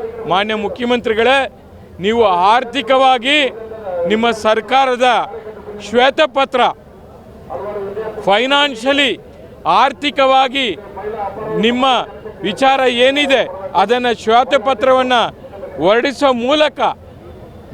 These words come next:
ಜನರಿಗೆ ಮುಂದೆ ಇಡುವಂಥ, ಬಿಚ್ಚಿಡುವಂಥ ಕೆಲಸ ಮಾಡಿ. ಅಟ್ಲೀಸ್ಟು ಎಲ್ಲರಿಗೂ ಅರ್ಥ ಆಗಲಿ ಏನು ಆರ್ಥಿಕವಾಗಿ ನಿಮ್ಮ ಸರ್ಕಾರ ಯಾವ ಮಟ್ಟದಲ್ಲಿದೆ ಅಂತೇಳಿ ಶ್ವೇತಪತ್ರವನ್ನು ಹೊರಡಿಸಿ, ಹೊರಡಿಸಿ ಏನು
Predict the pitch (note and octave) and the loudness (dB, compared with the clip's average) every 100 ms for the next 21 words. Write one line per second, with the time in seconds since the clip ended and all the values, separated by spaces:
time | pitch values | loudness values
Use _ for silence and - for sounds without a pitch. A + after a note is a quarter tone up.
0 | D3 A3 A#3 A#3+ A#3 A#3 G3 G#3 A3+ A#3+ | -2 0 2 0 2 0 -2 -6 2 2
1 | A3+ A3 A3+ G#3+ A3+ F#3+ G3+ A#3+ A#3+ A#3 | 4 4 2 0 -2 -2 -2 2 4 4
2 | G#3 G3 G3+ F#3+ G3+ F#3+ E3+ F#3+ F3+ A#2+ | 2 -4 -4 -2 -2 2 2 2 0 -6
3 | - - - - F3 G#3+ C#4+ C#4+ G#3 A#3 | -16 -20 -14 -2 -2 0 -2 -2 2 4
4 | A#3+ C4+ - - - - - F#3 B3+ C4+ | 4 2 -4 -14 -12 -8 -2 0 2 2
5 | C4 A#3 A#3 C#4+ D4+ B3+ B3+ F3 A#2 - | 4 2 2 2 2 2 -2 -2 -6 -16
6 | - - - - G3 C4 C4 A#3 A3+ B3 | -20 -20 -16 0 2 2 2 2 2 0
7 | C4 G#3+ B3 B3 B3 B3 A#3 G3+ A3 A3 | -4 0 2 2 2 -2 -4 -2 -2 2
8 | B3+ B3+ A#3+ A3 A#3+ A#3 A3+ B3 C4 B3+ | 2 2 2 2 2 0 0 2 2 2
9 | A#3+ A#3+ A3+ A#3 B3 C4+ G3 - - - | 0 -2 0 0 2 4 2 -2 -18 -20
10 | - - A#3+ B3+ B3 B3 A#3+ A#3+ A#3 G#3+ | -10 0 2 2 0 -2 -2 0 2 4
11 | A#3 B3+ - C4 G#3+ C3+ - - - - | 4 2 0 -2 -2 -4 -12 -20 -20 -6
12 | E3 A3+ C4 B3+ A3 G#3+ B3 B3 - - | 0 0 0 -4 0 2 2 0 -6 -20
13 | - - G3+ B3+ C4 | -18 -2 2 2 2